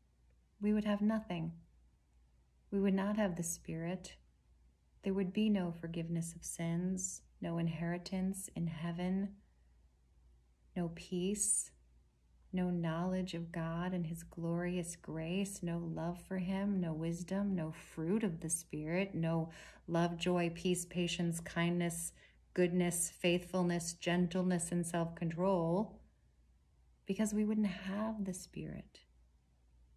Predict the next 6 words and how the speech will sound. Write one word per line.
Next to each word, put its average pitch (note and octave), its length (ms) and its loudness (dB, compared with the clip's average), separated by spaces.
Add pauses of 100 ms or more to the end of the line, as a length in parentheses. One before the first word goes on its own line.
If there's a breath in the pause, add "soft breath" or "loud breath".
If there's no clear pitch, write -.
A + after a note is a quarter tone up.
(800)
Do F#3+ 100 -4
you F#3 80 0
see G#3 320 2
what F#3 380 0 (800)
an F3+ 100 2
incredible F3+ 880 -2